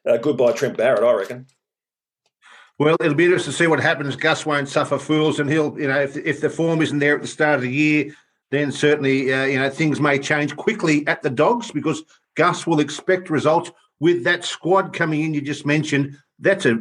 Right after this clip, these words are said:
Speaker 2: that's a, seems a very good squad, so you'd expect them to be around that top eight.
Speaker 1: Round twenty-five, uh, kicked off with the Roosters and Raiders. The Roosters busted,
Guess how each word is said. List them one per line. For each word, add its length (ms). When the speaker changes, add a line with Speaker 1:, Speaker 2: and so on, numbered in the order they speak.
Speaker 2:
that's 200
a, 60
seems 260
a 60
very 280
good 200
squad, 320
so 100
you'd 140
expect 420
them 160
to 140
be 160
around 240
that 160
top 180
eight. 140
Speaker 1:
Round 260
twenty-five, 800
uh, 140
kicked 260
off 340
with 220
the 220
Roosters 480
and 180
Raiders. 640
The 160
Roosters 500
busted, 800